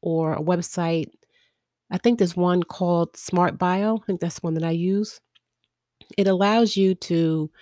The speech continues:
upload more than one or include more than one link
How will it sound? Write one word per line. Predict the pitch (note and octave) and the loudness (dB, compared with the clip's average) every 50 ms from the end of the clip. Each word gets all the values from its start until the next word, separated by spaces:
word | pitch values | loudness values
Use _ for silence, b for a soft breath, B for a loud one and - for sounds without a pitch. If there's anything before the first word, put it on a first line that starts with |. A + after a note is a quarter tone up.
| b b b b b b b b b b b _ _ _ _ _ _ _ _ _ | b b b b b b b b b b b _ _ _ _ _ _ _ _ _
upload | - G#3 G#3 - G3+ F#3+ F3+ F3 F3 | 0 0 2 4 6 6 8 8 6
more | E3 F3 F#3 G3 G#3 G#3+ | 4 6 6 8 8 6
than | G3 F#3 F3+ F3 F3 | 6 4 2 2 2
one | E3 F3+ F3 F3 E3+ E3+ E3 D#3 - - | 2 2 2 2 2 0 -2 -4 -4 -2
or | F#3+ F#3 F3+ | 0 2 2
include | F3 F3 - - A3 G#3 F#3 | 0 2 4 6 6 6 6
more | F#3+ F#3+ G3 G#3 | 6 6 6 6
than | G3+ G3 F3+ F3 E3+ | 6 4 2 2 2
one | E3 E3+ E3+ E3+ D#3 | 2 2 2 0 0
link | D3+ D#3 D3+ D3 D3 - | 0 0 -2 -2 -4 -8